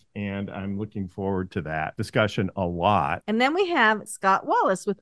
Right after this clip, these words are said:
Speaker 2: I'm the Chef Too. Really super creative, next generation baking kits for kids that they're just gonna love. What a fun activity to do with your kid.
Speaker 1: But before we get to our distinguished guests, it's time for I P in the news. Does artificial intelligence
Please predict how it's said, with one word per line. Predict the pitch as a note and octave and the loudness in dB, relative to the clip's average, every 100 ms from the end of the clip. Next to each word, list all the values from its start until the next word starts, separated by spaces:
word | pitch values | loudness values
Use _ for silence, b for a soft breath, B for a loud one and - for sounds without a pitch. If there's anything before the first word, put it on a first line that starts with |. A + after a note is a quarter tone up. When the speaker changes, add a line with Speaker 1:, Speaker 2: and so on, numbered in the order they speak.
| - | 2
Speaker 2:
I'm | G3+ A3 | 2 2
the | |
Chef | B3 - G#3+ - | -2 -2 -2 -2
Too. | - E3+ D3+ G#3 G#4 | -6 -4 -2 -4 -6
Really | A#3 D4 E4 F4 F#4 | -2 0 2 0 -4
super | - - B3+ B3+ B3+ | -8 -4 -2 0 -2
creative, | - B3 A3 G#3+ G#3 | 2 4 4 2 -2
next | E3 F3 A3 - | -4 2 2 0
generation | - D4+ C4+ B3 A#3 - A#3 A3 - | 0 0 2 2 0 -2 -2 -2 2
baking | G#3 A3+ C4 B3+ | 2 2 0 0
kits | - A#3 - | 0 0 0
for | - G#3 | -4 -4
kids | - G3 F3+ F3 - - | 0 2 2 -2 -10 -4
that | F#3 F3 | -2 0
they're | F#3 | -2
just | F3 G3 | -4 -6
gonna | - A3+ | -4 0
love. | G3+ F#3 | 2 2
What | G3+ A#3+ | 2 0
a | |
fun | A#3+ - A3 G#3+ | 0 2 2 2
activity | F#3+ - G3+ F3+ F3+ | -2 -2 -2 0 0
to | D#3+ | 0
do | E3 | -4
with | D3+ | -4
your | D3 | -6
kid. | C#3+ C#3 F#2 B2 - | -8 -8 -8 -4 4
Speaker 1:
But | C#3+ | 4
before | D3+ C#3 F#3+ B3 | 6 4 4 4
we | E4 | 4
get | D3+ D3 | 4 4
to | D3 | 6
our | C3+ | 6
distinguished | A#2+ A2+ D3 C3 A#2+ | 4 0 2 2 2
guests, | B2 A2+ A2+ | 2 2 0
it's | B2+ A2 - | -4 -6 -8
time | - A#2 A2+ A#2 | -6 0 2 0
for | - A2+ A2+ G#2+ - | -2 0 2 0 2
I | A2+ C3 C3 | 2 2 -2
P | - B2 A#2+ | -6 -6 -4
in | A2 | -2
the | G#2 | 0
news. | G#2 A#2 G2 E2+ F#2+ - _ _ - | 0 0 0 -2 -6 -10 _ _ 0
Does | F#3+ G#3+ - | 2 2 0
artificial | - C#3+ D3+ - D3 C#3+ C3+ B2+ - | 2 2 2 0 -4 -2 -4 -4 -2
intelligence | G#2+ G2+ F#2+ - C3+ C3 A2+ G2+ E2+ D#2+ - - | 0 0 0 0 4 4 4 0 0 -2 -6 -14